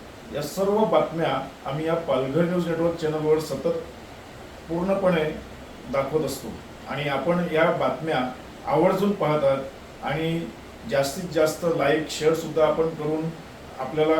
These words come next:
हे जे सबस्क्राईब मिळवून दिलं, त्यामुळे आपण स-, जे आम्हाला या चॅनलला सहकार्य केलं, त्याबद्दल सर्व श्रोत्यांचं,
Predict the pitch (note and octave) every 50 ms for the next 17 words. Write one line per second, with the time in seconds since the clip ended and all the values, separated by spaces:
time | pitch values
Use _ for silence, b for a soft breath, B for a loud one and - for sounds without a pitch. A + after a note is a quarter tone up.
0 | D#3+ - - - C3 C3+ C3+ C#3+ D#3+ - - B2+ A#2+ - - - F3+ F#3 F#3 F3+
1 | F#3+ F#3 F#3 F#3 F3 E3 C3+ B2+ - - - - - - - - - - - -
2 | - - D3+ D#3+ E3+ E3+ F3 F3+ F#3 F#3 - E3 - - E3 E3+ E3+ F3+ F3+ F3
3 | - - - - - - - - - - - - B2+ B2 D3 F3 E3+ E3 E3 E3+
4 | E3 E3+ E3+ E3+ E3 E3 D#3 D3+ E3 E3+ E3 E3+ E3 - D3 D3 D3 D3+ D#3+ E3
5 | E3+ E3+ D#3+ D3+ C3 B2 A#2 - - - - - - - - - - C3 C3 C3+
6 | D3 D#3+ D#3+ D#3 - - F3 F#3 G3 G#3 G#3+ G#3 - - - D#3+ D#3 E3 E3+ D#3+
7 | E3 E3 - C#3+ B2+ A2+